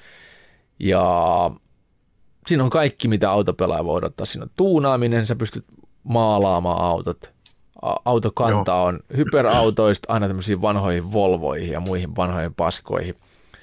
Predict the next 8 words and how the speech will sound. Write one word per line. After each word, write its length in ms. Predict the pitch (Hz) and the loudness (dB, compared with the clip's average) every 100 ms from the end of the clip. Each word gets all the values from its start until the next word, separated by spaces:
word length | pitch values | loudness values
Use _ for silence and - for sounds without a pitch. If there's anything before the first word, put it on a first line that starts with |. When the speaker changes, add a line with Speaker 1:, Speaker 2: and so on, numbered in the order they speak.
| - - - - | -20 -20 -18 -2
Speaker 1:
Aivan, 260 | 143 127 120 82 - - | 2 2 2 0 -6 -2
aivan 280 | 156 131 110 | 0 4 4
erinomainen. 560 | 107 98 92 92 90 | 4 2 0 -2 -2
Siinä 180 | 110 120 | -4 -4
on 80 | 104 | 0
rattikuvakulma, 840 | 117 - 104 104 101 92 110 90 | 0 -2 -10 -2 -2 -2 -2 -2
että 140 | 87 110 | -4 -4
mittarit 440 | 127 - 117 101 | -6 -2 0 0